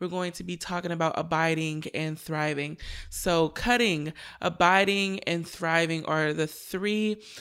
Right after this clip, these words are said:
um, points that we are going to hit today during the scripture. And before we get into it, um, let's pray. Let us pray.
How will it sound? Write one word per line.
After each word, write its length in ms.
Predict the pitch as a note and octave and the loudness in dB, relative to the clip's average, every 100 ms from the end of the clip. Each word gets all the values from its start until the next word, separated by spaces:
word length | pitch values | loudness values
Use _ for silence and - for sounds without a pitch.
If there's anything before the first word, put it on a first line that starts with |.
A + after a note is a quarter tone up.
| - | -6
um, 240 | - F3+ F3 | 0 2 0
points 400 | - G3+ F#3+ - | -4 -4 -4 -4
that 140 | F3 | -2
we 140 | E3+ D3 | -2 0
are 120 | D#3+ | -2
going 300 | E3 D#3+ D#3 | -2 -2 -2
to 200 | - D#3+ | -6 -4
hit 320 | - F#3 - | 0 0 -2
today 460 | - E3 D3 D3+ D3+ - - - | -8 -2 0 0 -2 -10 -16 -8
during 220 | - D#3 D3 | 0 0 0
the 100 | D#3 | -4
scripture. 540 | - C#3 - - - - - - - | -6 -6 -6 -6 -6 -10 -12 -8 0
And 120 | G#3+ | 4
before 420 | B3 - C4 C#4+ | 4 4 4 4
we 180 | C#4 C4+ | 4 0
get 240 | G3+ A3 | 2 2
into 460 | G3+ G#3 - F3+ F3 | 2 -2 0 2 2
it, 160 | F3 - | 0 0
um, 640 | F3 E3+ E3 E3 F#3 F#3 - _ _ _ _ _ _ _ _ _ - - | 0 2 0 0 -4 -6 -12 _ _ _ _ _ _ _ _ _ -8 0
let's 200 | D4+ - | 0 0
pray. 340 | - B3 - - _ _ _ _ - - _ | -2 -2 -2 -8 _ _ _ _ -20 -20 _
Let 180 | A3+ C#4+ | -4 -2
us 160 | C#4 | -4
pray. 600 | - - G#3+ G#3 F3+ F#3 | -6 -6 -2 -2 -4 -8